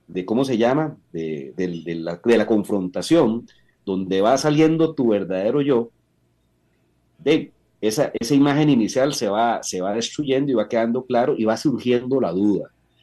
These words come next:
Y hoy por hoy continúa la duda y nadie lo ha aclarado de qué fue lo que se conversó, qué se habló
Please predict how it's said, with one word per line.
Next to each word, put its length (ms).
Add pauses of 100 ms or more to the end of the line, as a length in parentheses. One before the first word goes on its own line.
(340)
Y 120
hoy 160
por 220
hoy 260
continúa 680
la 100
duda 520 (840)
y 100
nadie 340
lo 100
ha 40
aclarado 580 (520)
de 240
qué 180
fue 180
lo 140
que 80
se 160
conversó, 680 (440)
qué 160
se 160
habló 500